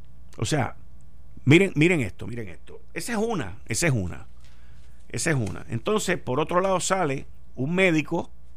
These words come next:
a quien, quien va allí de voluntario, y el médico Pedro Rivera está en Peñuela. ¿Y qué dice el médico Pedro Rivera que está en Peñuela? "Necesitamos que venga gente a ayudarnos".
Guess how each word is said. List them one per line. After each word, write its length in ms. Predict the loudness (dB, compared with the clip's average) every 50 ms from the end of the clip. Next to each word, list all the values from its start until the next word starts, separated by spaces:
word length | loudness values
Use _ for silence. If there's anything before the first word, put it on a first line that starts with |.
| -10 -10 -10 -10 -8 -8 -8 -8 -8 -8
a 140 | -8 -8 -8
quien, 460 | -6 -6 -4 -4 -4 -4 -6 -6 -8 -8 -8 -8 -8 -8 -8 -8 -8 -8 -8 -8 -8 -8 -8 -6
quien 300 | 0 2 6 6 8 8 10
va 80 | 10
allí 220 | 10 8 8 6 6
de 100 | 6 6
voluntario, 800 | 8 6 6 4 2 0 0 0 2 2 2 0 -2 -6 -8 -8 -8 -10 -8 -8 -8 -8 -8 -8 -10 -10 -10 -10 -10 -10 -10 -10 -10 -10 -10 -10 -10 -10 -8 -8 -8
y 80 | -6
el 80 | -6 -4
médico 420 | -4 -2 -2 -2 -2 0 -2 -2
Pedro 320 | 0 2 4 4 4 4 2
Rivera 580 | 2 2 2 2 2 2 2 0 -2 -4 -6 -8 -8 -10 -10 -10 -10 -8 -8
está 220 | -8 -4 -2 -2
en 80 | -2 0
Peñuela. 640 | 0 0 2 2 2 4 4 4 4 2 0 -2 -6 -6
¿Y 100 | -6 -6
qué 160 | -4 -2 0 0
dice 220 | 0 0 0 0
el 80 | 0 2
médico 400 | 2 2 0 2 2 0 0 0
Pedro 240 | 0 -2 0 -2
Rivera 300 | -2 0 0 0 0 0
que 80 | 0 -2
está 120 | 0 0
en 80 | 0 0
Peñuela? 600 | 2 0 0 0 0 0 0 0 0 -2 -2 -4 -8 -8 -10 -10 -10 -8 -8 -8 -8 -8 -4 2
"Necesitamos 840 | 4 4 4 4 4 2 2 2 2 4 6 6 6 8 6 4 4
que 180 | 4 4 4 4
venga 320 | 4 4 2 2 2 2
gente 580 | 4 2 2 0 -2 -2 -2 0 0 0 0 -2 -2
a 160 | 0 2 2
ayudarnos". 1080 | 2 0 0 0 0 2 2 2 2 0 -2 -4 -8 -8 -8 -8 -8 -8 -8 -8 -8